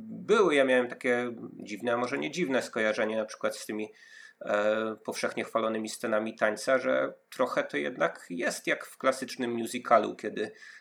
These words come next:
e, kamera jak u, u wielkiego choreografa, e, Hollywood lat trzydziestych Busby'ego Berkeleya, e, wędruje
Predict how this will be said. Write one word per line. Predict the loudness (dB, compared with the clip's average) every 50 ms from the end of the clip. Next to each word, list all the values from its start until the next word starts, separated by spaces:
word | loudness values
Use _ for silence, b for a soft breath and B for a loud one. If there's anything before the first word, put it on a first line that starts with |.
| B B
e, | -8 -6 -6 -4
kamera | 0 4 4 4 4 4 4 6 6 6 8 6 6 4 2 -2 _ _ _ _ -6
jak | 0 2 2 2 2 0
u, | -4 -6 -6 -4 -4
u | -4 -2 -2 -4 -6 -6 -6 -6 -6 -4
wielkiego | -4 -6 -6 -6 -6 -6 -6 -4
choreografa, | -2 0 2 4 4 2 2 4 4 2 4 4 4 4 4 4 4 0 B B B B B B B
e, | -2 2 2 2 2 2 0 -2
Hollywood | -2 0 0 0 0 0 -2 -6 -6 -6 -4
lat | -2 0 0 0 -2 -4
trzydziestych | -12 -12 -10 -6 -4 -4 -4 -4 -6 -8 -6 -4
Busby'ego | -4 -4 -4 -2 -4 -4 -4 -4 -2
Berkeleya, | -2 -2 -2 -2 -2 -2 0 2 2 4
e, | 4 4 4 2 0 -2 -4 -4 -4 -6
wędruje | -6 -4 -4 -4 -4 -4 -4 -4 -2 0 2 2 2 2